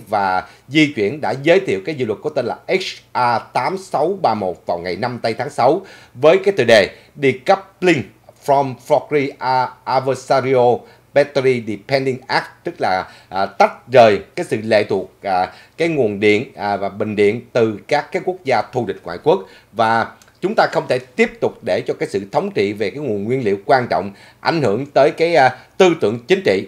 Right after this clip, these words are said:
Và tôi rất hân hạnh để giới thiệu cái dự luật này để chắc chắn rằng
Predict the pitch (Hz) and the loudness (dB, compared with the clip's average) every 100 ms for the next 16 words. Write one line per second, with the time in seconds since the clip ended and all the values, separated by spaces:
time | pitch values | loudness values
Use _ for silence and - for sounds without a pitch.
0 | - 101 - 131 185 - 170 143 90 98 | -4 -4 -2 -2 -2 0 0 0 -4 -10
1 | 123 92 120 147 190 120 95 98 127 147 | -12 -8 -2 0 0 -2 -4 -4 -6 -4
2 | 120 101 104 104 92 - - 101 113 - | -4 -4 0 0 0 -6 -12 -8 0 2
3 | - 190 175 165 98 | 2 0 -2 -2 -2